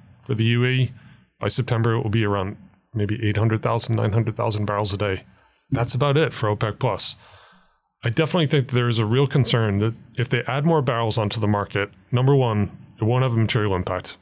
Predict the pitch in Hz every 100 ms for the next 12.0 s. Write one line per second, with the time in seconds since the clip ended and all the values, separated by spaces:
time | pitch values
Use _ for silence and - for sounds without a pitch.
0 | - 101 - - 143 110 117 127 117 123
1 | 104 - 110 98 95 - 92 - 98 101
2 | 101 98 - 101 98 - 117 - 123 123
3 | 117 123 117 98 101 110 98 98 98 92
4 | 107 104 98 95 - - - - - -
5 | - _ _ - 123 147 147 139 185 143
6 | - - 147 135 156 147 139 127 131 135
7 | 127 160 135 - 101 92 90 - _ _
8 | _ _ _ _ 147 127 120 117 - -
9 | - _ - 117 139 127 101 101 110 -
10 | 113 92 139 127 - 117 117 101 104 101
11 | - 120 110 110 - - 104 - 104 117